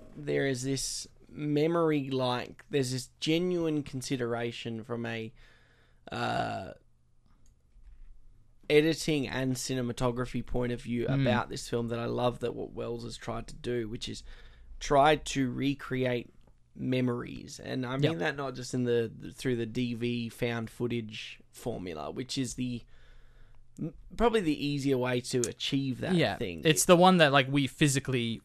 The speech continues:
Speaker 2: we have a semiotic object, and as in the camera, that represents that.
Speaker 1: Yeah, which helps enable, obviously, bridge the worlds, which is,
Speaker 2: Yes.
Speaker 1: it's still important. But for me, it's the subtle nuances. It's those Scopovilia sh-, uh,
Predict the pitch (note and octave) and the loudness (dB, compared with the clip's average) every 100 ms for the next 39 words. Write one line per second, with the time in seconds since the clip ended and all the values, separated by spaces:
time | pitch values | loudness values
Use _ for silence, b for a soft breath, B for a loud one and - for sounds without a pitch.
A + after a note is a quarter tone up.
0 | D3+ C#3+ D3 C#3 A#2+ - D#3 D#3 C3+ B2 | 2 4 4 2 2 2 4 4 2 2
1 | - - - C3 C3 A2 G#2 - - - | -2 -6 -2 -2 0 -4 -4 -8 -14 -14
2 | - - C#3 C3+ C3+ C3+ A#2+ - B2 A2+ | -10 -2 0 2 2 2 2 2 2 2
3 | G#2+ B2+ C#3+ C3+ A#2 A#2+ - - F2+ - | 0 2 2 2 -2 -6 -8 -8 -12 -18
4 | - F#3 F#3 G#2+ - - _ E3 D3+ F3 | -6 2 2 2 -4 -20 _ -2 2 6
5 | F#3+ - - C#3+ C#3+ C3 B2+ B2+ B2+ C3+ | 4 4 0 4 4 4 2 0 0 0
6 | B2 C3 - A#2 A#2+ B2 F3+ - D3+ B2 | 2 0 0 -4 0 2 0 0 -2 0
7 | G#2+ - - - E3+ F3+ B2+ A#2+ B2+ - | -2 -4 -8 -2 0 2 0 -2 -4 -10
8 | b b b D#3 D#3 - - E3 F3 F#3+ | b b b 2 4 0 -8 -2 2 2
9 | E3+ - C3+ - D3 B2+ C3 C#3 C3 - | 0 -2 0 4 4 4 4 4 0 -4
10 | - - C#3+ - - C#3 C3 - C#3+ C#3+ | -8 -8 -8 -4 2 2 2 0 2 2
11 | C3 C3 C3 B2+ A#2 - - - | 2 2 2 2 -2 -6 -12 -12